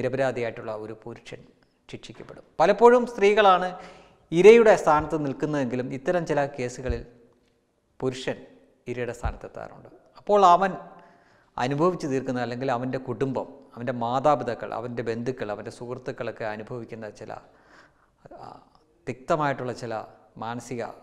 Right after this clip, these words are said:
സംഘർഷവും അതിനൊപ്പമുള്ള ശാരീരിക സംഘർഷമൊക്കെ ഉണ്ട്. അതൊന്നും വർണ്ണിക്കാൻ പറ്റില്ല. എന്തായാലും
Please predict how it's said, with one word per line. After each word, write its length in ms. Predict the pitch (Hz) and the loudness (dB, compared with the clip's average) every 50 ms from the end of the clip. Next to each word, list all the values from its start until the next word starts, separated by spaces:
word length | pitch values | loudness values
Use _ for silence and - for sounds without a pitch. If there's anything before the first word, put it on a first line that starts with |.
| - - - | -20 -20 -16
സംഘർഷവും 500 | 220 214 208 117 - - - 117 104 113 147 - _ _ _ _ _ _ _ _ _ _ _ _ _ - | -14 -12 -12 -12 -12 -12 -12 -12 -14 -14 -18 -20 _ _ _ _ _ _ _ _ _ _ _ _ _ -18
അതിനൊപ്പമുള്ള 500 | - 120 120 113 113 - 131 127 123 120 110 - | -14 -10 -10 -10 -6 -4 -4 -2 -2 -4 -8 -10
ശാരീരിക 400 | - 120 117 113 120 120 123 113 - | -12 -12 -12 -10 -10 -10 -12 -12 -12
സംഘർഷമൊക്കെ 480 | 120 110 107 107 - - 117 107 - - | -14 -16 -16 -16 -16 -16 -18 -18 -18 -18
ഉണ്ട്. 120 | 101 98 101 | -16 -14 -14
അതൊന്നും 320 | 104 117 123 127 123 120 - - - - _ - - | -12 -12 -12 -12 -12 -14 -16 -18 -20 -20 _ -16 -14
വർണ്ണിക്കാൻ 420 | 107 117 117 127 120 - 135 127 - | -12 -10 -10 -10 -10 -10 -12 -12 -12
പറ്റില്ല. 280 | - - 98 98 98 - - - - 131 | -16 -18 -18 -18 -20 -20 -20 -14 -10 -4
എന്തായാലും 280 | 147 180 185 202 202 | -2 -2 0 -2 -2